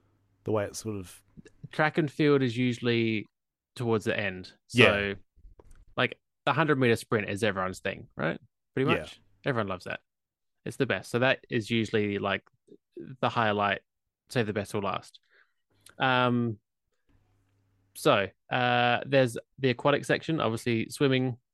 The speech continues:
Speaker 2: diving, synchronized swimming, water polo, uh,
Speaker 1: Nice.
Speaker 2: and then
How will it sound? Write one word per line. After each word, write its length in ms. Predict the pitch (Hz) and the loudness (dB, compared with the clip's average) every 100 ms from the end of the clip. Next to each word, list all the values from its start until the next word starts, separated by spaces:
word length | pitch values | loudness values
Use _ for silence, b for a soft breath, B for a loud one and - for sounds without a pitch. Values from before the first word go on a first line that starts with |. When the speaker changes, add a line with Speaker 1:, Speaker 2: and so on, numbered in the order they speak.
| - | 0
Speaker 2:
diving, 520 | 127 123 123 120 113 _ | 2 2 0 0 -4 _
synchronized 600 | - - 147 139 123 113 | -8 -6 -4 -2 -2 0
swimming, 360 | 131 123 123 120 _ | -2 0 -2 -6 _
water 220 | 117 123 | 0 2
polo, 440 | - 127 127 135 | 2 2 2 2
uh, 40 | 147 - _ _ _ _ _ _ _ _ _ _ 120 | 0 -6 _ _ _ _ _ _ _ _ _ _ -2
Speaker 1:
Nice. 300 | 110 107 104 | 0 2 2
Speaker 2:
and 80 | 113 | 0
then 500 | 113 113 110 107 101 | 2 2 2 0 -4